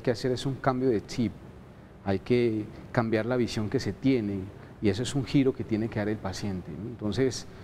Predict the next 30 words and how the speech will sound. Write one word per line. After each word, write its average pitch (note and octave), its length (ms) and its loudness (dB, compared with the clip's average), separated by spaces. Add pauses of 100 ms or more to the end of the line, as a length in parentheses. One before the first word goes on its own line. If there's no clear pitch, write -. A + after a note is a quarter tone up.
(180)
yo C3+ 80 10
creo C#3+ 140 2
que - 80 0
es D3 100 0
muy D#3+ 140 4
importante B2+ 460 0
este C#3 160 2
día D3 160 2
para A#2+ 180 0
concientizar B2 880 0 (420)
a A2+ 100 2
todo C#3 200 4
el D3+ 80 4
mundo D#3 360 4
de, A2 240 0 (380)
de G#2+ 100 6
lo G#2 80 2
importante G#2 640 0
que A#2 340 2
es - 280 -6 (260)
el G#2 120 0
Parkinson, D#3 680 0 (520)
el G#2+ 280 2
apoyo C#3 460 4
familiar B2 460 0
y E3+ 80 0
social G#2 440 -2
que A#2 120 -2
se G#2+ 80 -4
necesitan. A2 540 -4